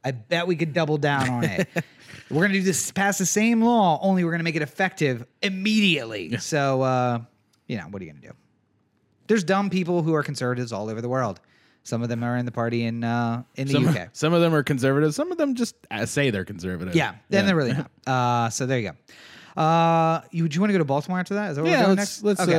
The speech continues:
Speaker 2: uh,
Speaker 1: So let me, uh, cue this on up, and, uh, we will take a little trip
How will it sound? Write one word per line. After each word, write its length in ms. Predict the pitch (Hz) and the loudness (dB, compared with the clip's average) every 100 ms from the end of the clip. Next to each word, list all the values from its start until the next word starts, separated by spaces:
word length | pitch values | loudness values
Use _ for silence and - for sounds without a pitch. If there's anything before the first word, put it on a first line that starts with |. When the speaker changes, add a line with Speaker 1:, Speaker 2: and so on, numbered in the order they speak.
| 156 | 2
Speaker 2:
uh, 40 | 151 131 - - | 0 -4 -20 -10
Speaker 1:
So 120 | 151 | -4
let 100 | 165 | -2
me, 240 | 190 185 | 0 2
uh, 180 | 180 175 | 0 -2
cue 220 | - 190 | -4 -6
this 260 | 180 170 - | -4 -4 -4
on 200 | 120 110 | -6 -4
up, 200 | 123 160 185 | -6 -6 -4
and, 280 | 175 175 175 | -2 0 0
uh, 340 | 175 170 170 | 0 0 -2
we 160 | 165 180 | -2 -2
will 320 | 165 156 143 | 2 2 2
take 180 | 131 170 | 0 -4
a 20 | |
little 200 | 160 143 | -2 -2
trip 420 | - 190 175 175 | -2 0 0 0